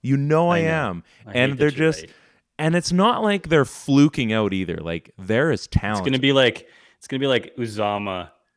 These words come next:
Speaker 2: Super Bowl M V P, three touchdowns or something like that.
Speaker 1: It's something stupid.
Speaker 2: Something
Speaker 1: He's
Speaker 2: dumb.
Speaker 1: he's the new Mecole Hardman, basically. Like,
Speaker 2: <laughs>
Speaker 1: it's, it drives me absolutely crazy how good this,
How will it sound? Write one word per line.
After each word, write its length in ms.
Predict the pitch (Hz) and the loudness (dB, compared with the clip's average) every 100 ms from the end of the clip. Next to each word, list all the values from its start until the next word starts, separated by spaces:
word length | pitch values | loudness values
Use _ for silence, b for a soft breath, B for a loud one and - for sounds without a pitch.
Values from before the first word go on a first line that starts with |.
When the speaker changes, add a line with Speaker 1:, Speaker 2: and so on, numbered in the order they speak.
| _ _ | _ _
Speaker 2:
Super 280 | - 131 113 | -12 -10 -8
Bowl 220 | 104 110 | -6 -4
M 140 | 104 101 | -4 -8
V 120 | 104 | -10
P, 300 | - 104 92 | -10 -10 -10
three 240 | - 104 | -12 -16
touchdowns 540 | - 95 - 95 90 90 | -12 -12 -10 -12 -12 -16
or 60 | |
something 300 | - 92 90 | -18 -18 -18
like 200 | 90 90 | -18 -14
that. 260 | 92 87 95 | -14 -10 -6
Speaker 1:
It's 160 | 151 | -6
something 400 | - 175 180 202 | -4 -6 -4 -6
stupid. 480 | 180 - 175 165 110 | -6 -6 -4 -2 -2
Speaker 2:
Something 160 | 151 147 | -2 -6
Speaker 1:
He's 140 | 101 | -6
Speaker 2:
dumb. 300 | 101 95 92 - | -8 -8 -10 -6
Speaker 1:
he's 240 | 135 117 | -6 -2
the 100 | 117 | -2
new 180 | 113 113 | 0 -2
Mecole 400 | 110 101 113 98 | -4 -6 -4 -2
Hardman, 380 | 95 87 85 - | -2 -4 -6 -10
basically. 540 | - 78 - - 71 - b b b - | -10 -10 -12 -14 -14 -14 b b b -6
Like, 160 | 104 | -6
Speaker 2:
<laughs> 640 | 131 - - - _ _ - | -6 -12 -16 -18 _ _ -8
Speaker 1:
it's, 300 | 131 - - - | -8 -8 -16 -2
it 200 | 143 120 | -2 0
drives 460 | 123 143 147 180 | 0 2 2 -2
me 160 | 202 196 - | -4 -6 -4
absolutely 500 | 113 117 - 131 120 | -4 -4 -4 -4 -4
crazy 480 | - 113 110 101 101 | -6 -6 -4 -4 -6
how 200 | 101 110 | -2 -4
good 300 | 98 104 92 | -2 -6 -6
this, 280 | 98 90 | -6 -8